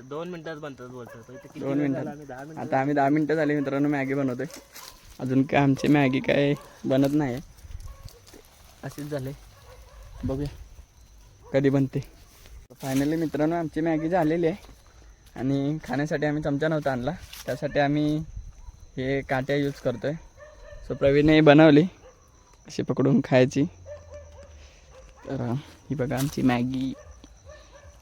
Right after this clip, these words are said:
Speaker 2: ते तयार आहे. प्रवीण इथे पान हातरतोय.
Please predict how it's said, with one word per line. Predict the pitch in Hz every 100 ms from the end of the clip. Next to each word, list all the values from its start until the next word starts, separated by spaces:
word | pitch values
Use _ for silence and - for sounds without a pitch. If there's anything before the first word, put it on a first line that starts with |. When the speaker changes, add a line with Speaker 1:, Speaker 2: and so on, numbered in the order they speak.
| -
Speaker 2:
ते | 139 -
तयार | 131 135 147
आहे. | 147 175 - - - - - - -
प्रवीण | 135 127 131
इथे | 123 139 143 147 - - - - - - - - -
पान | 131 135 147
हातरतोय. | 147 - 135 98